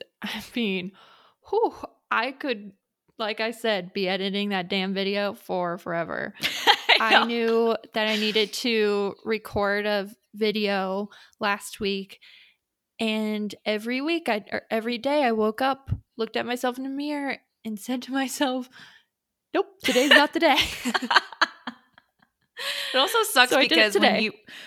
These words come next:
Speaker 2: when you don't feel good physically, it's like our jobs are putting our face, like, filming our
Speaker 1: Mm-hmm.
Speaker 2: frickin' face online or taking photos. And it's like, if you don't feel good and confident,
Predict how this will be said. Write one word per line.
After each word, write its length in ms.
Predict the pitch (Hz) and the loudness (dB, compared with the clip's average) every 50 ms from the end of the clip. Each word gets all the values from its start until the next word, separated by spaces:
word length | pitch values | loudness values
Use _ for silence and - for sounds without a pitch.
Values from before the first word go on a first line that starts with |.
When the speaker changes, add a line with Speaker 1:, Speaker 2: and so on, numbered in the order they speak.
| - | -6
Speaker 2:
when 120 | - 226 240 | -2 -2 2
you 60 | 240 | 2
don't 160 | 262 254 - - - | 2 0 0 -4 0
feel 160 | 190 190 196 202 | 2 2 2 4
good 280 | 196 214 214 196 190 | 2 0 0 0 0
physically, 640 | - 202 185 175 160 196 196 - 220 214 220 226 233 | -2 -4 -4 -2 -2 -4 -4 -2 0 2 2 4 2
it's 160 | 233 202 - - | 2 0 0 -2
like 380 | 185 180 170 156 - - - - - - - - - _ _ _ _ - - - - _ _ _ - - | 0 0 0 -2 -4 -14 -20 -20 -20 -20 -20 -20 -20 _ _ _ _ -20 -20 -20 -20 _ _ _ 0 4
our 220 | 190 202 208 202 | 4 6 6 4
jobs 480 | 190 175 185 175 160 170 180 190 196 190 | 2 2 4 6 6 6 6 4 2 -2
are 160 | 175 170 165 160 | -2 -2 -2 -2
putting 320 | - - 190 175 170 160 | -4 -4 -4 -4 -4 -4
our 120 | 165 165 | -4 -6
face, 540 | 165 - - - - 160 151 147 - - - - - | -6 -8 -14 -6 -4 -2 -2 -2 -6 -12 -12 -10 -4
like, 200 | 185 180 156 - | -2 -2 -2 -2
filming 600 | - - - - - 196 190 - 196 196 185 190 190 | -6 -20 -14 -2 0 2 2 4 2 2 2 0 0
our 120 | 196 196 | 0 -2
Speaker 1:
Mm-hmm. 80 | 196 220 214 - _ _ _ _ - - | -2 -4 -8 -12 _ _ _ _ -4 -4
Speaker 2:
frickin' 340 | 208 202 - 208 202 196 | -4 -2 -2 -2 -2 -4
face 680 | - - - 175 170 165 180 175 - - - - - - - _ - - - - | -4 -2 -2 -2 0 0 -4 -6 -6 -8 -8 -8 -10 -10 -12 _ -12 -14 -8 0
online 640 | 180 180 175 175 180 170 165 160 160 151 143 147 156 | 2 2 2 2 2 2 4 4 4 4 2 0 -2
or 120 | 160 160 175 | -2 -4 -4
taking 360 | - 208 185 - 196 185 175 | -2 -4 -4 -2 -2 -4 -2
photos. 680 | - - 165 170 170 165 156 147 147 147 165 175 180 | 0 2 4 4 4 4 4 4 4 2 -2 -2 -4
And 240 | 170 - 170 175 170 | -4 0 0 0 0
it's 160 | 170 160 - | -2 -6 -4
like, 120 | 202 175 165 | -6 -6 -6
if 100 | 175 - | -4 -4
you 80 | 175 | 0
don't 220 | 190 214 196 - - | 0 0 -2 -2 -8
feel 500 | - - - 170 170 185 202 208 214 214 | -14 -6 -2 0 0 2 2 0 0 0
good 280 | 202 233 226 233 233 | 0 0 0 2 2
and 120 | 226 214 208 | 0 -2 -4
confident, 720 | 208 208 202 208 202 - - 233 220 220 214 214 208 - | -2 0 0 0 -2 -2 -4 -2 0 0 0 0 -2 -4